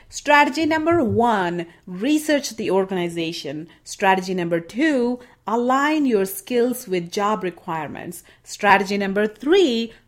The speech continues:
prepare responses. Strategy number four, carry your supporting documents. Strategy number five, be mindful about your nonverbal communications.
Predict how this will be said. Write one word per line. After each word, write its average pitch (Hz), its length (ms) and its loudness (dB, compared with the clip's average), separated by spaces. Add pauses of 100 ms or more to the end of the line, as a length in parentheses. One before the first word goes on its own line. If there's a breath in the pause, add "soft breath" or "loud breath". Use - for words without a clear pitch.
prepare 294 720 -2 (100)
responses. 180 1000 -6 (180 soft breath)
Strategy 214 560 2
number 214 360 2
four, 220 720 6 (280 loud breath)
carry 226 460 0
your 208 340 0
supporting 208 720 -4
documents. 175 840 -4 (280 soft breath)
Strategy 202 560 -2
number 208 320 -2
five, 269 640 0 (340 loud breath)
be 302 240 2
mindful 254 800 0
about 185 420 0
your 190 280 -2
nonverbal 208 1040 -2
communications. 170 960 -6